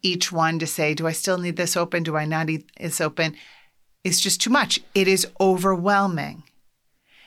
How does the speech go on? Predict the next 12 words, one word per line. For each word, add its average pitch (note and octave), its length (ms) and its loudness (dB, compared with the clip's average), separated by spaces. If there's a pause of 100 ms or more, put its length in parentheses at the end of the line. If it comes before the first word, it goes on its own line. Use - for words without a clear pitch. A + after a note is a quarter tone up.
(160)
And F#3+ 200 2
so G3 260 2
thus, G3+ 480 2
I F3+ 280 -4
either F3+ 340 -2
just D#3 320 -6
keep A3 360 -4
opening F3 640 -2
tab F#3 340 -2
after D#3 360 -2
freaking G3+ 520 -2
tab, F#3+ 480 0